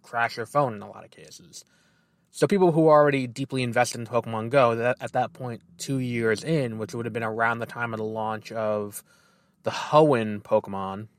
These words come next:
like, uh, it, it seemed kinda weird. Plus, on top of it, like, uh, like, you know, quests and things like that weren't properly implemented.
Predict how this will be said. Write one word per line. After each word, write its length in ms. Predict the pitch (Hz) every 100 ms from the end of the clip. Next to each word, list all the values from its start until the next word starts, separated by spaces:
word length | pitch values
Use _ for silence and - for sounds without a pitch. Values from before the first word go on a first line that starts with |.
| _ _ _ _ _ _ _ _ _ _ _ _
like, 380 | 110 110 104 - -
uh, 80 |
it, 200 | 117 123 120
it 140 | 123 -
seemed 200 | 120 113
kinda 220 | 113 110
weird. 260 | 107 95
Plus, 300 | - 214 214
on 80 | 180
top 220 | 170 202
of 120 | 170 147
it, 100 | 139
like, 240 | 131 123 -
uh, 100 | 143
like, 480 | 139 - 131 131 120 _
you 120 | 160 135
know, 300 | 120 110 - _ _ -
quests 560 | - 139 135 - -
and 100 | 123
things 220 | 131 127
like 140 | 123 117
that 200 | 147 113
weren't 300 | 117 127 -
properly 420 | 123 120 120 117
implemented. 600 | 117 131 135 139 151 143